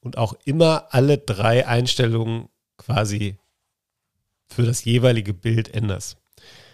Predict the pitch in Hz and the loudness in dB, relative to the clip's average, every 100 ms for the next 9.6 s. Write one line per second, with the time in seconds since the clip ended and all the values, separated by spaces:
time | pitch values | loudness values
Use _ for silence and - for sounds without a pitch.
0 | _ _ _ - 117 117 107 113 - 113 | _ _ _ -6 -2 -2 -2 -4 -2 0
1 | 110 110 98 98 95 95 - - - _ | 0 0 -2 -4 -4 -6 -6 -6 -8 _
2 | _ _ - - 214 220 240 - 180 147 | _ _ -14 -4 0 2 2 2 4 2
3 | - 113 104 98 - - - - - _ | 2 0 0 -2 -6 -10 -12 -12 -20 _
4 | 117 107 101 113 104 98 98 107 120 135 | -6 -6 -6 -6 -4 -6 -10 -6 2 4
5 | 170 127 117 113 110 107 120 117 107 113 | 4 0 -4 -4 -4 -2 0 0 0 -2
6 | 123 135 135 160 - - 117 120 123 123 | -2 0 0 -2 -6 -8 -2 0 0 -2
7 | - 123 - 123 123 123 131 - 135 - | -6 -8 -4 -2 2 2 2 0 -6 -8
8 | - - - - _ _ 110 107 107 107 | -14 -20 -20 -20 _ _ 0 2 4 2
9 | 104 104 101 104 104 | 0 -2 -4 -6 -8